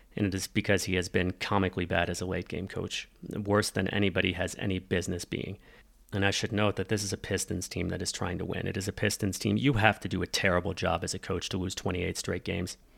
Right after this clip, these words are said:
It doesn't matter how bad your team is. If you're trying to lose every game, it's one thing. This team was ostensibly trying to win. Again, it's not normal bad coaching. Normal bad coaching happens all the time.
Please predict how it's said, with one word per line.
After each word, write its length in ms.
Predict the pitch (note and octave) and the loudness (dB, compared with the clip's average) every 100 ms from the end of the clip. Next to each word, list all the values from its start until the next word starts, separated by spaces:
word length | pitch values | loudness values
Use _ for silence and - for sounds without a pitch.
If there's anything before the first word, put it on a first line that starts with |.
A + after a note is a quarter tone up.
| _ _ - | _ _ -2
It 40 | |
doesn't 240 | A2 G2+ G2 | 2 4 6
matter 280 | G2 G2 F#2 | 6 6 6
how 100 | F2+ | 6
bad 240 | F#2+ F2+ | 6 4
your 100 | F2 | 2
team 240 | - E2+ | -2 0
is. 220 | E2+ E2+ - - - - - - | 0 -2 -6 -18 -20 -20 -14 -4
If 200 | A#2 A2 | -2 -2
you're 60 | |
trying 360 | - B2+ A#2+ G2+ | 2 4 6 6
to 80 | F#2 | 4
lose 240 | F2 E2+ | 2 0
every 200 | F2+ F2 | -2 -2
game, 260 | F2 E2+ E2 | -2 -2 -2
it's 160 | - | -4
one 160 | E2+ F2 | -6 -4
thing. 180 | F2+ F#2+ | -4 -4
This 160 | F#2+ | -2
team 200 | G2 E2+ | 0 0
was 180 | F2 - | 0 -2
ostensibly 640 | G2 - - F2+ F#2+ F2+ | -2 0 0 0 -2 -4
trying 280 | - F2+ F#2 | -4 -4 -4
to 60 | F2 | -4
win. 260 | E2 E2 - - - _ _ - | -4 -4 -8 -18 -20 _ _ -10
Again, 400 | G#2+ G#2+ F#2 F#2 | 2 4 4 2
it's 220 | G2 - | -2 2
not 240 | G#2+ A2 | 4 4
normal 440 | F#2+ G2 G2+ F#2+ F2 | 4 6 6 4 2
bad 300 | F2+ E2+ - | 2 2 0
coaching. 380 | F2+ F2 F2 F#2 - - - _ - | -4 -4 -6 -10 -16 -20 -20 _ -4
Normal 300 | F#2 G2+ F#2+ | 2 2 2
bad 300 | F#2+ F#2 F#2 | 2 0 0
coaching 320 | F#2+ F2 F2+ | -2 -2 -4
happens 340 | F#2 - F#2 | -4 -4 -4
all 140 | F2 F2+ | -4 -4
the 100 | F#2 | -4
time. 380 | F#2+ F2+ F#2 | -4 -2 -4